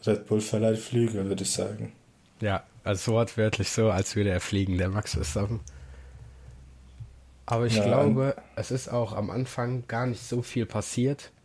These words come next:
Speaker 2: bis zum Beispiel meine erste Notiz fängt erst in Lap vierzehn an, äh, wo die
Speaker 1: Mhm.
Speaker 2: ersten Boxenstops reinkommen.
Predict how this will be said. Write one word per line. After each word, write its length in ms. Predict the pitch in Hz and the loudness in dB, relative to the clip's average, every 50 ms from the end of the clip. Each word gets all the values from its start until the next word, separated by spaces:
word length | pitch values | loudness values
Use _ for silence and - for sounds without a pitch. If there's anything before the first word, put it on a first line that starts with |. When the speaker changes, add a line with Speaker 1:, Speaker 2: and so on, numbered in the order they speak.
| _ - | _ -6
Speaker 2:
bis 320 | - 117 113 - - - - _ _ - - _ _ _ _ | -4 -4 -4 -4 -8 -14 -18 _ _ -20 -20 _ _ _ _
zum 180 | - - 120 110 | -8 -4 -2 0
Beispiel 260 | 107 120 - - 117 | 0 0 0 0 2
meine 240 | 104 117 127 131 123 | 2 4 4 4 4
erste 300 | 107 123 127 - - 117 | 4 2 2 0 0 0
Notiz 420 | 104 101 - - - 127 120 - | 0 0 0 0 0 0 0 -2
fängt 220 | - - 120 117 104 | -2 -2 -2 0 0
erst 240 | - 113 110 - - | 0 -2 -2 -2 -2
in 80 | 110 | -2
Lap 180 | 107 113 104 - | -2 -2 -2 -4
vierzehn 460 | - - 123 113 - - - 92 90 | -4 -4 -4 -4 -4 -6 -8 -8 -6
an, 220 | 85 101 110 120 - _ _ _ _ _ _ _ _ _ _ _ _ _ _ _ _ _ _ - | -6 -6 -8 -8 -10 _ _ _ _ _ _ _ _ _ _ _ _ _ _ _ _ _ _ -8
äh, 40 | 110 | -6
wo 400 | 104 101 101 101 101 101 117 104 | -4 -2 -2 -2 -2 0 2 2
die 100 | 110 107 | 4 4
Speaker 1:
Mhm. 60 | 110 | 4
Speaker 2:
ersten 480 | 110 117 123 123 - - - 107 98 92 | 4 4 2 0 -4 -6 -8 -8 -6 -4
Boxenstops 800 | 101 113 - - - 107 92 - - 95 90 - - - - - | -4 -4 -6 -6 -12 -14 -12 -10 -8 -8 -8 -10 -12 -18 -14 -12
reinkommen. 400 | 98 92 90 - - 95 95 | -12 -12 -12 -10 -10 -12 -12